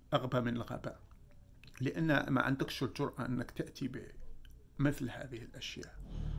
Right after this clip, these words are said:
لا تفكر، ليس لك بفكر، ليس مت-، متفتح على العالم، لا تعرف ماذا تريد في هذه الحياة، وأنك عبد للمخابرات ولتبون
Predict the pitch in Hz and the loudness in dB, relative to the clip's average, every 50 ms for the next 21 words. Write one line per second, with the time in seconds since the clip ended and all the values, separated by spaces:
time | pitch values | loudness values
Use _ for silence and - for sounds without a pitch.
0 | - - 143 139 - 139 120 - - 127 - - - - - - - - - - | 0 2 4 4 4 4 2 2 0 -2 -4 -4 -6 -8 -8 -10 -12 -14 -14 -12
1 | - - 135 131 123 - - 117 117 117 - - - - 117 - - - - - | -4 0 0 0 0 0 -4 -4 -6 -6 -8 -12 -10 -8 -8 -8 -8 -10 -10 -12
2 | - - - - - - - - - - - - 156 143 - - 127 123 - 143 | -12 -16 -16 -18 -20 -20 -20 -20 -20 -18 -4 0 0 0 2 0 -2 0 0 -2
3 | 123 - - - - 131 139 139 - - 127 - 135 - - 135 120 - - 131 | -4 -4 -8 -12 -8 -6 -6 -6 -6 -8 -6 -6 -6 -6 -6 -8 -8 -8 -8 -10
4 | 123 - - - - 131 - - - - - - - - - - - - - - | -8 -8 -8 -10 -10 -10 -14 -16 -20 -20 -20 -20 -20 -18 -20 -18 -18 -14 0 4
5 | - - - - - - - - - - - - - - - - - - - - | 4 4 6 4 -2 -4 -4 -8 -12 -16 -20 -20 -20 -20 -20 -20 -20 -20 -20 -20
6 | - - - - - - - 143 135 127 131 127 - - 123 113 123 123 - - | -20 -20 -20 -20 -20 -4 0 0 4 4 4 2 4 2 2 2 2 -2 -2 -6
7 | - 117 - - - 110 - - - - - - - - - - - - - - | -10 -10 -10 -8 -10 -10 -10 -8 -10 -10 -10 -12 -14 -14 -16 -18 -18 -18 -18 -18
8 | - - - - - - - - - - 139 143 143 123 - - 123 - - 127 | -16 -16 -16 -16 -18 -18 -20 -8 -4 0 0 2 2 0 2 2 2 4 4 2
9 | - - - 123 123 127 - - - - - - - - - - - - - - | 0 0 -6 -10 -10 -10 -12 -16 -18 -20 -20 -20 -20 -20 -20 -20 -20 -10 -4 -2
10 | 123 127 131 127 - - 135 120 - 117 117 117 - - - - - - - - | 0 0 0 -2 -2 -2 0 0 2 0 -2 -2 -6 -10 -14 -18 -20 -18 -18 -18
11 | - - - - - - - - - 160 143 135 127 - - 127 117 - 120 120 | -18 -18 -20 -20 -20 -20 -20 -8 -2 0 0 0 0 -2 -4 -6 -6 -4 -6 -6
12 | 117 - | -6 -8